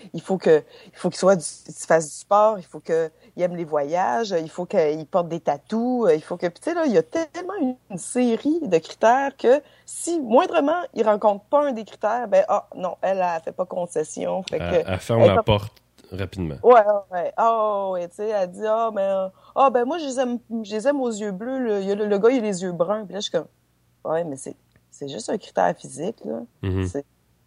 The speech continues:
Speaker 1: tu sais, tu peux peut-être passer à, à côté d'une personne merveilleuse juste à cause d'un détail qui, que t'aimes moins ou des choses comme ça.
Speaker 2: C'est,
Speaker 1: Puis
Speaker 2: c'est
Speaker 1: vraiment
Speaker 2: que, là, on tombe souvent, c'est,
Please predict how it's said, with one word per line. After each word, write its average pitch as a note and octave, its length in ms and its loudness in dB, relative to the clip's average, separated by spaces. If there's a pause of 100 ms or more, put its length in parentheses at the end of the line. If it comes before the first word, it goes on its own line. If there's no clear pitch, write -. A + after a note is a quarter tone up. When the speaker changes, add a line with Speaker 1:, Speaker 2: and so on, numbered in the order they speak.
(220)
Speaker 1:
tu - 60 -2
sais, C#4+ 60 0
tu - 180 -12
peux F#3 140 2
peut-être C4 300 4
passer A#3 400 4
à, B3 100 0 (500)
à F3+ 80 0
côté G3+ 420 -6
d'une F#3+ 280 -12
personne G#3 520 -4
merveilleuse A3+ 560 0
juste B3+ 220 -4
à - 80 0
cause G#3 220 -2
d'un F#3 100 0 (200)
détail A3 440 4
qui, F3 240 -12 (800)
que F#3+ 60 0 (200)
t'aimes G3 160 4
moins G3 460 2
ou F#3 140 -8
des F3 100 -6
choses G3+ 220 -4
comme F3+ 160 0
ça. - 120 0
Speaker 2:
C'est, G#3 60 0
Speaker 1:
Puis A3+ 80 -4
Speaker 2:
c'est A#2 140 0
Speaker 1:
vraiment A3 240 2
Speaker 2:
que, - 40 -8 (320)
là, A#2 140 6
on B2+ 100 8
tombe C3 360 4
souvent, A2+ 400 0
c'est, F#2+ 240 -4